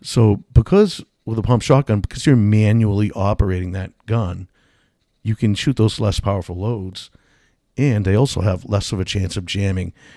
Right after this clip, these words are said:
Now, yeah, you can, you can jam a pump shotgun if you short stroke it or some malfunction that,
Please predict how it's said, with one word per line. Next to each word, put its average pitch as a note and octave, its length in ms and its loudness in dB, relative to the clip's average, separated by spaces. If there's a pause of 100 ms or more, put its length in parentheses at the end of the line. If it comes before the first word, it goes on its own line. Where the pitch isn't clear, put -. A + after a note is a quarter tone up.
(120)
Now, G2+ 180 -2
yeah, G2+ 260 -4
you B2+ 220 2
can, B2 280 0
you A#2+ 120 -10
can C3 200 -4
jam F#2+ 580 -8 (1160)
a - 60 -4
pump F#2+ 240 0
shotgun - 580 -10 (200)
if - 140 -6
you F#2 100 -2
short F#2 340 -2
stroke - 400 -10
it - 180 -10 (580)
or G2 300 -2 (420)
some G#2+ 380 2
malfunction G#2+ 640 0
that, G2 200 -6